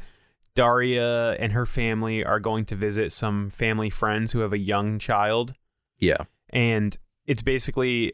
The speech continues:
Speaker 1: the parents have, like, laid out that they're, uh, preparing their, like, three-year-old little kid,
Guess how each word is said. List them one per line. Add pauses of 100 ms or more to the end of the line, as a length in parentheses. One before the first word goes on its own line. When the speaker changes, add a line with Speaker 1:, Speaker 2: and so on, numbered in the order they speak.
(720)
Speaker 1:
the
parents
have,
like,
laid
out
that
they're, (420)
uh,
preparing
their,
like,
three-year-old
little
kid,